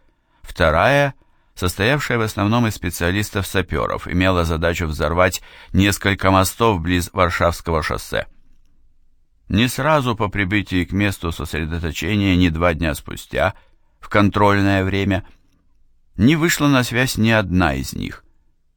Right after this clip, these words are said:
Наступило назначенное время, когда обе группы одна за другой должны были вернуться назад. Не вернулась ни одна.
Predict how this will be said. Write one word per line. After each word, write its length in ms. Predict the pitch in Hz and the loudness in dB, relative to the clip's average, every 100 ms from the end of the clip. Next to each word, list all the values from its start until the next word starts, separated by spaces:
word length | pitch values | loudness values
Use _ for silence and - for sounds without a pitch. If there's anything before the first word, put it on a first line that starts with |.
| _ _ _ _ - | _ _ _ _ -4
Наступило 580 | 80 - 78 110 127 | -4 -2 -2 0 2
назначенное 680 | 131 123 110 110 110 101 95 | 2 2 2 0 2 2 2
время, 340 | 80 80 87 82 | 2 0 0 0
когда 360 | 80 82 87 - | -2 0 -2 0
обе 280 | 95 76 67 | 0 0 -4
группы 540 | 73 98 - - 71 - - - - | -4 -4 -4 -6 -6 -8 -20 -20 -4
одна 360 | 71 73 87 85 | 0 2 4 4
за 140 | 82 | 2
другой 360 | 78 78 85 98 | 0 -2 0 0
должны 380 | 80 80 85 87 | 0 2 2 2
были 200 | 90 90 | 0 0
вернуться 560 | 85 85 90 90 92 | 0 0 0 -2 -2
назад. 400 | 90 85 50 - - - - _ _ _ _ _ _ _ _ - | 0 0 -4 -8 -10 -20 -20 _ _ _ _ _ _ _ _ -2
Не 180 | 82 87 | 2 4
вернулась 680 | 85 82 85 92 104 104 85 | 4 2 4 2 2 0 -2
ни 120 | 80 | 0
одна. 480 | 80 71 50 50 | 0 -2 -6 -8